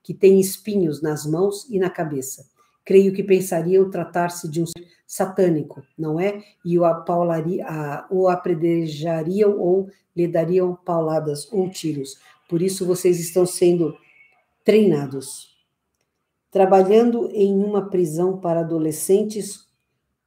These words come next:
qual cristal, mantra ou cores posso usar para acalmar as almas desses adolescentes quando entram na minha sala onde a tenho? Sim, le-, coloque um cristal de quartzo, preferencialmente rosa,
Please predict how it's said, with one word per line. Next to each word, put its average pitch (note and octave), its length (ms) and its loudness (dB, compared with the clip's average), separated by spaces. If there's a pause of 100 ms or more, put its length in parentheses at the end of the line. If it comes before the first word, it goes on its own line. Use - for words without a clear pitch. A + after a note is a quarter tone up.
(420)
qual G#3+ 320 6
cristal, F#3+ 640 -2
mantra G3 920 -2
ou G3+ 280 0
cores G3 500 -2
posso F#3 400 -4
usar F#3 360 -4
para F3 160 0
acalmar F3 480 -4
as E3+ 200 -6
almas F3+ 380 -2
desses F3 380 -2
adolescentes F3 920 -4 (360)
quando F3+ 360 0
entram F#3+ 560 0 (160)
na F3 140 -4
minha F#3+ 340 0
sala F3+ 460 -2
onde F3+ 220 -2
a E3+ 60 -2
tenho? D#3+ 360 -6 (400)
Sim, - 460 -6 (400)
le-, G3+ 160 -2
coloque F#3 460 0
um G3 80 0
cristal F#3 420 -4
de F3+ 100 -6
quartzo, F3 540 -6
preferencialmente F3+ 840 -2
rosa, D3 460 -8